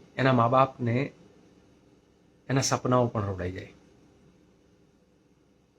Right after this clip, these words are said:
સરકાર બિલકુલ નિષ્ઠુર છે.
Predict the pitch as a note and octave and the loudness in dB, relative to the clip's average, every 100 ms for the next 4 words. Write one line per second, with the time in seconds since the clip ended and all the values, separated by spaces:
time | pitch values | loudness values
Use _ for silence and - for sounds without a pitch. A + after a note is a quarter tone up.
0 | _ _ - E3+ D3+ F3+ F#3 F#3 - _ | _ _ -4 -2 2 2 0 -2 -12 _
1 | _ - D3+ D3+ G#3 E3 A#2+ B2+ - - | _ 0 2 4 2 0 -2 -2 -4 -6
2 | F#3+ E3 - - - | -8 -8 -8 -10 -12